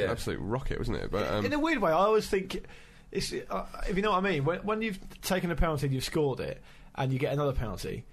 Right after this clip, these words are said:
Speaker 3: and you've got to take it yourself again.
Speaker 2: Yeah.
Speaker 3: I always think it would be harder because you, there'd be a lot of mind games
Speaker 2: Exact-,
Speaker 3: going.
Speaker 2: oh,
Speaker 3: Because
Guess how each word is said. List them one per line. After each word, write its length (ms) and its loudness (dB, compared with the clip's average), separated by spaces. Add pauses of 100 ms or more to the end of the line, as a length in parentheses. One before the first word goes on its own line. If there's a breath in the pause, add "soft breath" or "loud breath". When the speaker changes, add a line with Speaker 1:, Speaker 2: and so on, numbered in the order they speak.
(160 soft breath)
Speaker 3:
and 120 -4
you've 120 0
got 180 -2
to 60 -6
take 220 -2
it 40 -6
yourself 300 -4
again. 420 -4 (140)
Speaker 2:
Yeah. 200 0 (420)
Speaker 3:
I 140 2
always 240 2
think 120 0
it 60 2
would 80 2
be 80 2
harder 480 0
because 280 0
you, 80 2
there'd 180 0
be 100 4
a 60 6
lot 100 2
of 60 2
mind 240 4
games 160 2
Speaker 2:
Exact-, 260 4
Speaker 3:
going. 40 2
Speaker 2:
oh, 100 4
Speaker 3:
Because 100 2